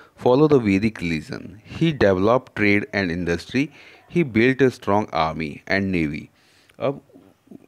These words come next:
उसने, उसके पास क्या था भाई? तो श्रीलंका तक उसने पहुंच बना ली अपनी। आप यहाँ मैप में भी देख रहे हो, यहाँ पे जो मैप है, यहाँ पे आप जो हम देख रहे हैं कि पांड्यास,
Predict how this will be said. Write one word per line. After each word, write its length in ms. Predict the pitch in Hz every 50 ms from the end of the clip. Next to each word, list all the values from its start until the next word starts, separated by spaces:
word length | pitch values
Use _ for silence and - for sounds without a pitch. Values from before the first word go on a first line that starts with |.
| - - - - - - - - - - - - -
उसने, 260 | - - 104 107 104 -
उसके 200 | 98 - - 107
पास 200 | 104 107 104 104
क्या 200 | - - 104 101
था 260 | 95 107 107 - - - - - - - _ - -
भाई? 260 | - 113 143 147 143 - _ _ _ _ -
तो 280 | 117 127 151 - -
श्रीलंका 460 | - - 110 98 98 95 98 98 113 110
तक 160 | 104 110 104
उसने 300 | 107 101 95 107 107 101
पहुंच 400 | 76 - - - 98 101 98 92
बना 240 | 95 98 95 92 92
ली 160 | 92 92 90
अपनी। 340 | 87 85 87 90 92 104 104 - _ _ _ - - -
आप 140 | 85 85 92
यहाँ 140 | 92 92 92
मैप 500 | 92 78 76 90 90 80 87 90 - -
में 120 | 104 104 104
भी 80 | 107
देख 240 | 92 95 90 85 101
रहे 100 | 95 90
हो, 280 | 90 90 98 120 135 139 _ _ _ _ _ _ _ -
यहाँ 180 | - 92 92 92
पे 120 | 82 98
जो 120 | 90 98 92
मैप 300 | 90 87 87 92 95 - -
है, 280 | 120 151 180 156 139 _ _ _ _ - - -
यहाँ 260 | 87 92 92 92 92 -
पे 80 | - 98
आप 120 | 113 143 - - - -
जो 140 | 87 90
हम 160 | 87 90 87 80
देख 180 | 87 87 -
रहे 100 | 98 90
हैं 140 | 90 90 90
कि 180 | 104 139 175 180 - _ _ _ _ _ _ _ _ _ _ _ _ _ _ _ - - - _ _ - - - - _ _ _ _ _ _ _ _ _ _ _ _ _ _ _ _ _ _ _
पांड्यास, 520 | 87 85 82 85 87 95 113 135 - -